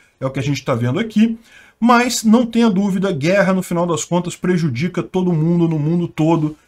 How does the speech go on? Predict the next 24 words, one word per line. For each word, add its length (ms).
então 220
no 100
final 360
vai 100
sobrar 360
pra 140
gente 320
também, 460
né? 240
Então 260
a 20
gente 100
tá 100
vendo 220
aqui, 320
o 60
dólar 280
já 120
caiu 180
treze 360
por 200
cento 320
nesse 300
ano, 360